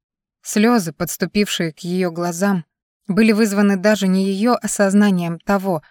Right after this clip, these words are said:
что она жестоко просчиталась, подписав договор со мной, а принятием того факта,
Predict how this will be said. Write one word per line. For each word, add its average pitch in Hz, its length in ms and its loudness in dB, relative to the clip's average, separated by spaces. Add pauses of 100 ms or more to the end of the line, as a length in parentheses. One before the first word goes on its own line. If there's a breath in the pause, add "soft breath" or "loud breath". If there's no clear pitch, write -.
что - 240 -2
она 175 160 0
жестоко - 440 -6
просчиталась, 175 800 -4 (280)
подписав 175 480 -4
договор 165 460 -4
со - 160 -10
мной, 156 360 -14 (320)
а 202 100 -2
принятием 202 560 2
того 190 260 -2
факта, - 500 -10